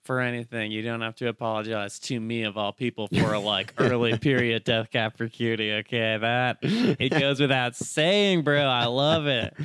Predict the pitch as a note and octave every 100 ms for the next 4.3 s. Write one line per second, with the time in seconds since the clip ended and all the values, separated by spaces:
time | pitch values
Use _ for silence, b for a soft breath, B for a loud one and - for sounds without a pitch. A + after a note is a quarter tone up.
0 | B B B B F#2+ F#2 F2+ D#2+ E2 D#2+
1 | - - D2+ D#2 D#2 - C#3 D3+ D#2+ D#3
2 | D#3+ F2 D#2+ - B2+ C#3+ C3+ C3 B2+ B2
3 | A#2 - C3 C3 C3 B2+ - C3+ B2 A#2+
4 | A#2 G#2+